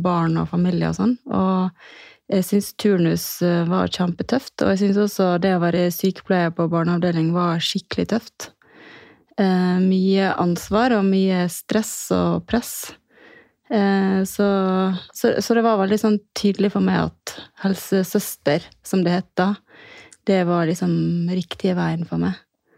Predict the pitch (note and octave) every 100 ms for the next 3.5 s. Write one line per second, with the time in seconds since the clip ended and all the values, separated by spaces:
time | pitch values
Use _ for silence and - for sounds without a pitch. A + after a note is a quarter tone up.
0 | _ _ _ _ _ _ - F#3+ F3+ E3+
1 | G3 G3 - E3 E3+ - E3+ E3+ D#3 D3+
2 | D3+ D#3 E3 D#3+ - - F#3 F3+ F3 E3+
3 | E3 D3+ D#3 - E3+